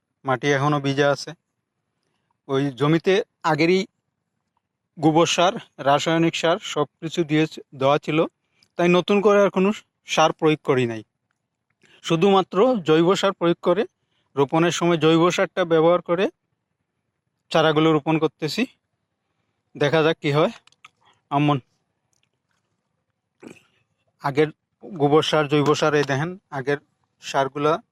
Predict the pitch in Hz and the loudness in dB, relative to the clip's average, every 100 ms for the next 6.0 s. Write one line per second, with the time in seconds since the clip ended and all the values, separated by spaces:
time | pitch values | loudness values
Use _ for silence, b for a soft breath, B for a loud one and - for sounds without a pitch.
0 | _ _ _ _ - 160 151 160 143 123 | _ _ _ _ -20 -4 -2 -2 -6 -6
1 | - 127 113 127 123 131 139 131 135 160 | -16 -18 -14 -10 -12 -12 -12 -8 -10 -10
2 | _ 151 139 135 143 143 208 - _ _ | _ -10 -4 -2 0 -4 -6 -12 _ _
3 | _ _ _ _ _ _ _ _ _ _ | _ _ _ _ _ _ _ _ _ _
4 | 135 139 139 139 - 165 - - 127 131 | -6 -2 0 0 0 -6 -6 -8 -2 0
5 | 139 147 131 135 - 139 - 131 123 | 0 -4 -4 -6 -6 -8 -4 -4 -4